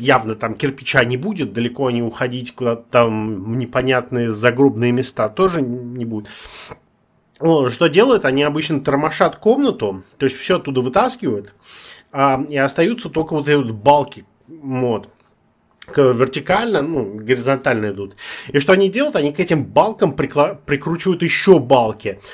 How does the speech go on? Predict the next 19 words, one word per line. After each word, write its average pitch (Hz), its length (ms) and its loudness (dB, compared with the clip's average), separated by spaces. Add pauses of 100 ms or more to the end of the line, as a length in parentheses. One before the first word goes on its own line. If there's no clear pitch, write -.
(180)
но 143 100 -2
только 202 280 2
где-то, 147 920 2
а, 143 400 -2
или 151 200 0
такой 233 880 -2
же 151 580 2
ширины, 151 1000 0 (140)
или, 120 300 -4 (140)
м, 131 280 -12
завис-, 120 300 -4 (440)
да, 110 480 0 (360)
ширины. 127 640 0 (720)
Ам, 135 600 0
то 139 160 0
есть, - 260 0
и, 185 60 -18 (400)
и - 40 -18 (120)
по, 147 360 4